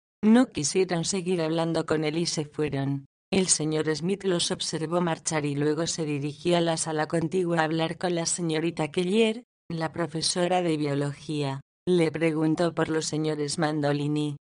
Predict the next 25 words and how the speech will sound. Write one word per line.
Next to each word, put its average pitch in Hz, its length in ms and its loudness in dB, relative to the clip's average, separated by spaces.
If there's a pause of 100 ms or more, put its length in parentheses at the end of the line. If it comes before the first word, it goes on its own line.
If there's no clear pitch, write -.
"No 240 260 6
quieren 170 320 -2
saber 165 380 2
nada, 156 500 -4 (320)
Jim, 165 320 2 (240)
debe 208 400 4
de 175 120 0
ser 165 200 0
muy 160 220 0
duro 156 360 -2
para 160 300 0
ellos. 147 560 -4 (240)
Siempre 240 480 2
ha 196 60 -2
sido 170 300 0
una 151 180 -2
alumna 151 380 0
excelente. 147 720 -4 (260)
Bueno, 151 540 2 (280)
te 151 140 0
voy 156 240 0
a 147 80 0
decir 160 420 -2
una 165 260 -2
cosa, 156 500 -4